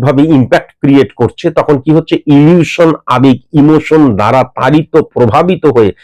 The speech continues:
আমরা ভুল পথে চালিত এবং পরিচালিত হতে শুরু করছি। এটাও কিন্তু পরিষ্কার লক্ষ্য করা যাচ্ছে। বুধ এবং শুক্রের অবস্থানও লক্ষ্য করা যাচ্ছে এবং শুক্র কিন্তু থ্রি সিক্স কানেকশনের মধ্যে দিয়ে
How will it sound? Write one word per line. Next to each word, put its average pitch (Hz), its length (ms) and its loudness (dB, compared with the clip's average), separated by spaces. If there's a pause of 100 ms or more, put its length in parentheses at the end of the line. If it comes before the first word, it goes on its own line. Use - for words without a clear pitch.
(220)
আমরা 123 260 0
ভুল 135 460 0
পথে 117 380 -2
চালিত 107 380 -2
এবং 110 380 2
পরিচালিত 98 540 -2
হতে 90 300 -6
শুরু 90 240 -6
করছি। - 500 -8 (360)
এটাও 127 300 2
কিন্তু 113 240 -2
পরিষ্কার 120 420 -4
লক্ষ্য 95 280 -4
করা 98 180 -2
যাচ্ছে। 92 360 -2
বুধ 147 340 2
এবং 196 200 2
শুক্রের 175 440 -2
অবস্থানও 175 500 0
লক্ষ্য 123 300 0
করা 110 200 0
যাচ্ছে 92 440 -6 (640)
এবং 123 240 2
শুক্র 180 460 -2
কিন্তু 180 300 -2
থ্রি 170 300 -2
সিক্স - 380 -6
কানেকশনের 156 540 0
মধ্যে 135 380 0
দিয়ে 117 260 2